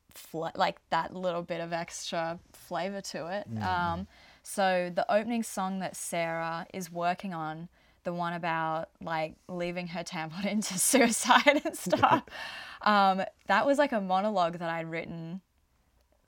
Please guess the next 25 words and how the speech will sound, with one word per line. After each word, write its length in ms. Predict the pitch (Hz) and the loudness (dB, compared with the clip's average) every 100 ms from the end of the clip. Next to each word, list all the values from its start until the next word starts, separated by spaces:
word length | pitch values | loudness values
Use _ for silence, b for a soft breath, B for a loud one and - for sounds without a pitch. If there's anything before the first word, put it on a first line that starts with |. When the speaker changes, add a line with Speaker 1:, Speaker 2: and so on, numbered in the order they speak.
| _ | _
Speaker 1:
a 80 | 190 | -2
good 200 | 190 196 | 0 -2
few 140 | - 185 | -4 -4
years 200 | 175 175 | -4 -6
before 240 | 170 170 | -8 -8
we 80 | 165 | -6
started 240 | 165 165 | -6 -6
shooting 260 | - 175 165 | -6 -10 -10
the 60 | 170 | -12
film 440 | 170 165 165 165 | -10 -8 -8 -8
at 300 | - 165 - - | -4 -4 -4 -6
A 120 | 165 | -6
two 140 | - 160 | -4 -6
I 60 | |
P. 380 | 160 160 160 208 - _ _ _ | -4 -6 -6 -10 -14 _ _ _
And 640 | 180 175 170 165 160 165 - - b b - | -2 -2 -2 -2 -4 -8 -12 -16 b b -6
I 100 | 185 | -2
kind 220 | 220 220 | 0 -2
of 60 | 196 | -2
just 440 | 185 - - - _ | -6 -8 -10 -14 _
gave 240 | - 170 180 | -6 -6 -6
the 60 | |
monologue 340 | 175 170 170 170 | -6 -6 -8 -8
to 100 | - | -8
Sarah, 640 | - 170 170 170 165 | -4 -4 -2 -4 -6